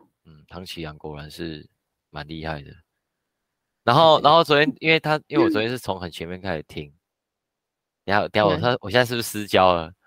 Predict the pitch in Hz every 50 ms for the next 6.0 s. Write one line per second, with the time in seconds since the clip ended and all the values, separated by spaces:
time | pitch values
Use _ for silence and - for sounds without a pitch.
0 | _ _ - 120 120 95 117 123 120 - 127 123 110 - _ - 127 117 113 110
1 | _ - 123 120 110 - - 127 120 101 104 90 87 87 87 107 107 107 95 _
2 | _ - - 113 104 104 - - 101 98 95 92 92 98 92 85 - 78 71 76
3 | 82 90 _ _ _ _ _ _ _ _ _ _ _ _ _ _ _ _ - 240
4 | 240 247 - _ - 208 190 - - 220 226 226 208 202 196 196 208 214 190 185
5 | 196 196 202 208 202 - 202 190 185 180 175 180 190 185 - 90 87 85 85